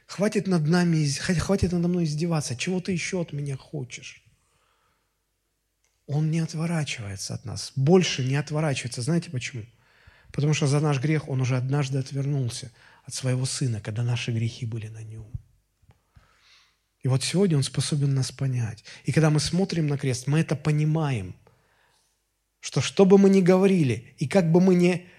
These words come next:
отворачивались от Христа, и как бы мы ни гнали Бога от себя, Он всегда будет приходить к нам, потому что Он любит нас,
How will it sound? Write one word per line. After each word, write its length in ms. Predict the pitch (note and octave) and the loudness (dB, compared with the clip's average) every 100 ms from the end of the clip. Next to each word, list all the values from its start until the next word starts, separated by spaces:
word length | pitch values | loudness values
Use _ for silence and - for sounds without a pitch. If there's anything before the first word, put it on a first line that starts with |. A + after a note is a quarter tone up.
| - - | -20 -6
отворачивались 840 | C#3+ - D#3+ F3+ F3+ - D3 B2 - | -2 2 4 6 4 2 0 0 -2
от 80 | B2+ | -6
Христа, 500 | D3+ B2+ - A#2+ G2+ - - | -4 -4 -4 -6 -6 -16 -12
и 80 | - | 0
как 180 | C3+ F#3 | 2 4
бы 80 | E3+ | 4
мы 120 | G3 | 4
ни 100 | G3 | 4
гнали 460 | E3+ F3+ A3 G3+ E3 | 6 6 6 6 6
Бога 400 | C3 D3+ C3 A#2 | 6 4 4 2
от 100 | G#2 | -2
себя, 540 | - C#3 F3+ D3 G2 - _ _ _ _ _ _ | -4 0 2 2 -2 -16 _ _ _ _ _ _
Он 180 | - B2+ | -6 -6
всегда 720 | A#2+ - - B2+ B2+ C#3 D#3+ | -4 -6 -6 -4 -4 0 0
будет 320 | C3+ C3 B2+ - | 2 0 -2 -2
приходить 640 | A#2+ - B2 B2 A#2+ A#2 | -6 -4 -4 -2 -4 -6
к 80 | - | -8
нам, 460 | A2+ G#2 F2+ - - _ _ _ _ _ | -6 -6 -8 -14 -20 _ _ _ _ _
потому 240 | - - B2+ | -12 -8 -8
что 160 | - | -4
Он 80 | A#2+ | -2
любит 340 | A#2+ A#2 A2+ | 0 -2 -4
нас, 440 | A2+ G2 F2 - | -6 -10 -10 -14